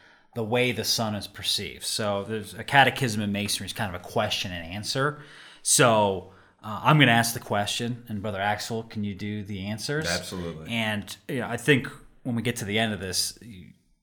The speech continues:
Speaker 1: the listeners will understand how important the sun is and how important time is. Not literal time, but esoteric time. So it's, it's a symbolic time that represents something higher for our evolutionary state. So I'm gonna begin here.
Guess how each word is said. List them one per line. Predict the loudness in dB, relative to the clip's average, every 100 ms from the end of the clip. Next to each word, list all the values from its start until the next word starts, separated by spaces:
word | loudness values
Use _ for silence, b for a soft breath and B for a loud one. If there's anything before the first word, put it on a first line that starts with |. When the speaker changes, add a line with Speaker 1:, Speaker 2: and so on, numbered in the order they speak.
| _ _ _ _ -16
Speaker 1:
the | -10
listeners | -2 0 0 -2 -6 -8
will | -6
understand | -6 -4 -4 -2 -4 -6 -10
how | 0 2 4
important | 2 0 -2 -2 -8 -14 -6
the |
sun | 0 0 0
is | -4 -8
and | -8
how | -6 -6
important | -6 -10 -10 -12 -14
time | -8 -4 -4
is. | -6 -8 -10 B B B B B
Not | 4 8 8 8 0 -16 -20 _ _ -20 _ -18 -4
literal | 6 8 8 6 4
time, | -4 -8 -10 -18 _ -10
but | -6
esoteric | 0 0 0 0 2 4 4 2 -4
time. | -4 -4 -8 -14 _ _ _ _ _
So | -14 -10 -10
it's, | -8 -8
it's | -10 -8
a | -2
symbolic | 0 0 2 4 4 2 -4
time | -8 -6 -8 -8
that | -10 -8
represents | -10 -8 -8 -8 -6
something | -8 -10 -14
higher | -10 -6 -4 -4 -8 -12 B B
for | -12 -6
our | -4 -4
evolutionary | -4 -6 -6 -6 -8 -10 -8
state. | -8 -6 -10 -4
So | 0
I'm | 2
gonna | 2
begin | 0 -4 -4
here. | -6 -12